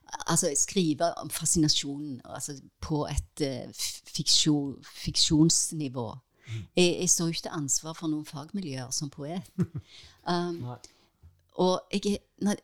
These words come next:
Speaker 1: jeg er nysgjerrig på det ukjente, og nysgjerrigheten er en drivkraft. Og det er viktig, tenker jeg, for en forfatter å drive research, også for en poet. Altså, poeter driver ikke bare med føleri. Dette dreier seg om, i høy grad om,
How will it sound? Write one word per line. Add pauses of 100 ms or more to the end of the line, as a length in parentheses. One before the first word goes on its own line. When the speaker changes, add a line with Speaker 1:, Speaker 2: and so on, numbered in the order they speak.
(100)
Speaker 1:
jeg
er
nysgjerrig
på
det
ukjente,
og
nysgjerrigheten
er
en
drivkraft.
Og
det
er
viktig,
tenker
jeg,
for
en
forfatter
å (320)
drive
research, (340)
også
for
en
poet. (420)
Altså, (300)
poeter
driver
ikke
bare
med
føleri. (580)
Dette (320)
dreier
seg
om,
i
høy
grad
om,